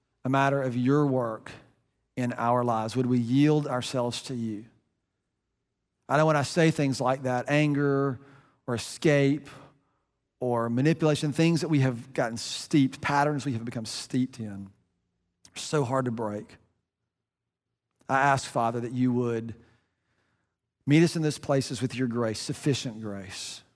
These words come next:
You would help us to be honest with ourselves, with each other. Father, in order for us to become whole,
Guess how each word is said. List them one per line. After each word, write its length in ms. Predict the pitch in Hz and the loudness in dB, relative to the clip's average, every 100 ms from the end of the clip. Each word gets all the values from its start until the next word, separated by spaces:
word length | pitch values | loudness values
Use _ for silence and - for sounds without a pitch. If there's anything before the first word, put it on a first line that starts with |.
| _ _ _ _ _ _ _ _ _ _ _ _ _ _ _ - | _ _ _ _ _ _ _ _ _ _ _ _ _ _ _ -2
You 60 | |
would 60 | 143 | 2
help 140 | 143 | 2
us 100 | 143 | 0
to 100 | - | 0
be 80 | 139 | 2
honest 380 | 135 147 151 - | 2 2 0 -2
with 80 | 135 | -4
ourselves, 600 | 110 - 151 139 135 135 | -6 -2 2 4 2 0
with 160 | 127 | -4
each 200 | 135 117 | -6 -2
other. 420 | 135 127 131 135 131 _ _ _ _ _ _ _ _ _ _ _ _ _ _ _ | 0 0 0 -6 -12 _ _ _ _ _ _ _ _ _ _ _ _ _ _ _
Father, 160 | 147 151 | 0 2
in 60 | |
order 180 | 156 156 | 2 0
for 140 | - | 2
us 160 | 151 - | 0 0
to 80 | 151 | -4
become 600 | 131 - 123 123 117 117 117 - _ | -4 -4 -4 -2 -2 -6 -10 -20 _
whole, 720 | _ - 120 110 98 85 92 | _ -10 -4 -2 -4 -10 -18